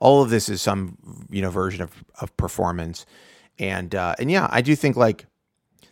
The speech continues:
there is this kind of overarching sort of problem. Again, the system is built around this now. The system is built around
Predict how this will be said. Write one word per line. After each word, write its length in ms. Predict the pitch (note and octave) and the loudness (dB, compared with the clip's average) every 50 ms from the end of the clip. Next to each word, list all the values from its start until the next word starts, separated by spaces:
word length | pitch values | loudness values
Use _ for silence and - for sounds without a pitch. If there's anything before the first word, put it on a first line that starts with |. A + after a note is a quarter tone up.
| _ - | _ 2
there 140 | - A#2+ A#2+ | 6 6 6
is 120 | A#2+ A2 | 6 4
this 140 | A2+ G#2+ - | 2 -2 -2
kind 160 | - B2+ A2 G#2 | 0 2 2 2
of 140 | G2+ F#2 - - | 2 0 0 2
overarching 840 | - G#2+ G#2+ G2 A2 F#2+ - - G2 G2 G2+ - - G#2 G2 F#2 F2+ | 4 4 4 4 2 0 2 2 2 2 0 -2 -4 -4 -4 -4 -6
sort 200 | - - F#2+ F2+ | -4 -4 -4 -4
of 260 | F2+ F2+ E2+ - - _ _ _ _ _ _ _ _ _ _ _ _ _ - | -4 -6 -8 -10 -16 _ _ _ _ _ _ _ _ _ _ _ _ _ -10
problem. 800 | - - A2+ G2 G2 G#2+ G#2 B2+ A#2+ G#2+ F#2+ F#2 F2 F2 F#2 - _ _ _ _ _ _ - | -2 2 4 4 4 4 2 2 0 0 0 -4 -6 -8 -10 -14 _ _ _ _ _ _ -6
Again, 420 | - C3+ D3+ G#3+ B3+ B3 F3 A#2 G#2 | -4 0 2 4 4 4 4 2 0
the 80 | C3+ | -2
system 420 | C3+ - A3 G#3+ G#3 - F#3+ E3 C3+ | 0 2 2 2 2 0 0 0 -2
is 100 | A2 A2 | -2 2
built 240 | A2 D3+ D#3+ F3 | 4 6 6 6
around 320 | D#3+ B2 A2 G#2 G2 F#2+ F#2 | 4 2 2 0 0 -2 -4
this 200 | F#2 F2 - - | -8 -10 -10 -10
now. 300 | G2 F2 E2 E2 - - | -10 -10 -10 -10 -12 -10
The 100 | - A2 | -10 -6
system 260 | - - E3 D#3 F#3 | -6 -4 -4 -4 -4
is 80 | E3 C#3+ | -4 -2
built 280 | A#2+ A#2 A#2+ A#2 C#3 C3+ | 0 2 2 4 4 2
around 480 | B2 G#2+ G#2 F#2+ F2+ F2+ F2+ F2+ F2 | 2 0 0 -2 -2 -4 -6 -10 -12